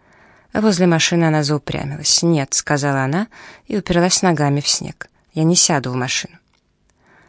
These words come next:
Пол схватил её за руку и сказал примирительно, но с угрозой: «Так, будь хорошей девочкой».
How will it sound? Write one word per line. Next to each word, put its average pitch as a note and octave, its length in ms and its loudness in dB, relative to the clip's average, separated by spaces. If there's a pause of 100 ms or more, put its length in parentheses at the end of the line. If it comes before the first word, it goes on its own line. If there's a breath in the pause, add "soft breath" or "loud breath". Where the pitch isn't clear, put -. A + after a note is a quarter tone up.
(320 soft breath)
Пол A#3 160 0
схватил G3+ 420 0
её E3+ 120 4
за F3 240 2
руку G#3+ 220 -2
и - 20 0
сказал D#3+ 400 2
примирительно, D#3+ 800 2
но D3+ 140 2
с - 120 -4
угрозой: B2+ 600 -10 (760)
«Так, A#2+ 340 -6
будь A3 340 -2
хорошей C3+ 480 0
девочкой». B2 600 -8